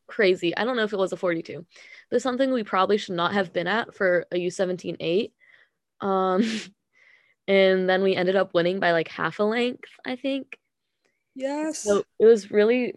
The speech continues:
Speaker 1: probably just, like, that competitive environment of, like, we were right there with, like, one or two other boats the whole race, and then, like, pulling ahead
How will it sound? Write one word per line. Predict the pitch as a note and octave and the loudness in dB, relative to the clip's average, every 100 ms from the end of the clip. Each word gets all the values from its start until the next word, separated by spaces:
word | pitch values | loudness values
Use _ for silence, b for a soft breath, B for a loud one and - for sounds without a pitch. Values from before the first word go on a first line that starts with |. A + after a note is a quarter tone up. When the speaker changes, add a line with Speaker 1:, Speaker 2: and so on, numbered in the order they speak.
| - | -2
Speaker 1:
probably | A3+ A3+ A#3 | 2 4 4
just, | G#3 | 2
like, | G#3 G3+ | 2 2
that | G3+ | 2
competitive | A#3 G#3 G#3+ F#3 F#3+ F#3+ | 2 0 2 2 2 0
environment | G3 F3+ F3 F3+ F3+ F3+ - | -4 0 4 4 4 0 -2
of, | F3 | -2
like, | F3 E3+ b b b - | -2 -2 b b b -2
we | F#3+ | 2
were | F#3+ | 4
right | F3 F3+ - | 6 4 4
there | F3+ F3 F3 | 4 6 6
with, | E3+ | 4
like, | F3 E3 - _ _ _ _ _ - | 0 -2 -4 _ _ _ _ _ -10
one | F3+ F#3+ | -2 2
or | G3 | 2
two | G3+ G#3+ | 2 4
other | G3 F#3+ | 6 6
boats | F3 E3+ - | 6 6 4
the | F#3+ | -2
whole | F3+ F3+ F3 | 4 6 6
race, | E3 F3+ F3+ | 6 4 -2
and | - | -6
then, | F3 | -4
like, | E3+ E3 - b b b b _ _ | -2 -4 -6 b b b b _ _
pulling | - F#3+ F3+ | 0 2 2
ahead | F#3 F#3 E3+ F3 F3+ | 0 0 0 2 0